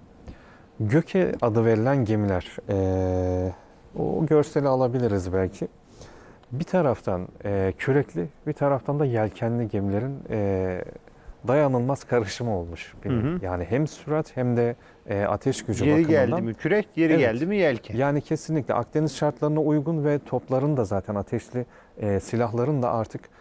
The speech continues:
Speaker 1: on beşinci yüzyılda yaygınlık kazandığını söylemiştik. Bu devirde, e, bu yani giderek artıyor zaten ama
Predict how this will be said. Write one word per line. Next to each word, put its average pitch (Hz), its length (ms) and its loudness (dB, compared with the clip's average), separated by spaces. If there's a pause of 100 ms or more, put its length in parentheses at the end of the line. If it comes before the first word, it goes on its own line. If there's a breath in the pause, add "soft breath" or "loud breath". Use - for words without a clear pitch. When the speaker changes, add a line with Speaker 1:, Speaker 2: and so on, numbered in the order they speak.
(160 loud breath)
Speaker 1:
on 123 200 0
beşinci 113 340 0
yüzyılda 113 340 0
yaygınlık 117 480 0
kazandığını 104 520 -2
söylemiştik. 120 640 -2
Bu 127 120 0
devirde, 110 440 0 (440 loud breath)
e, 98 480 2
bu 123 580 -2
yani 92 300 -2
giderek 117 360 2
artıyor 135 320 0
zaten 139 300 0
ama 104 220 -2